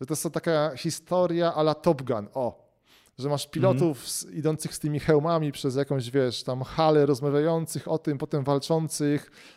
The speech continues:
Speaker 1: że są ludzie i ich maszyny. O, w ten sposób. I to jest wszędzie, jak zobaczysz, tam są w ogóle, wiesz, kokpity z Wing Commandera są takie same w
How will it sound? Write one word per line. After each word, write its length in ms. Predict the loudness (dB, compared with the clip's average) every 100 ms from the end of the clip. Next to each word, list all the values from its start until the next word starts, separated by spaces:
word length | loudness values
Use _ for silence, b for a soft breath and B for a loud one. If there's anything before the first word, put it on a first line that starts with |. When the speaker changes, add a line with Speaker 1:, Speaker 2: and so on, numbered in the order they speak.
| -6
Speaker 1:
że 120 | -2
są 220 | 0 4
ludzie 420 | 4 2 2 2 2
i 280 | -2 -8 -6
ich 140 | -6
maszyny. 540 | -2 -2 -2 -4 -8 -4
O, 120 | -6
w 60 | -4
ten 140 | -6
sposób. 460 | -4 -4 -4 -6 -8
I 40 |
to 80 | -6
jest 100 | -4
wszędzie, 380 | -4 -4 -2 -2
jak 140 | -2
zobaczysz, 380 | -2 -2 -4 -8 B B B B B
tam 120 | -8
są 200 | -2 0
w 80 | 0
ogóle, 180 | 0 0
wiesz, 180 | 0 -2
kokpity 420 | -6 -8 -4 -2
z 80 | 0
Wing 200 | -2 -2
Commandera 540 | 0 0 2 0 -2 -6 b b _
są 220 | -6 -6
takie 320 | -4 -2 -2
same 340 | -2 -2 0
w 40 | -2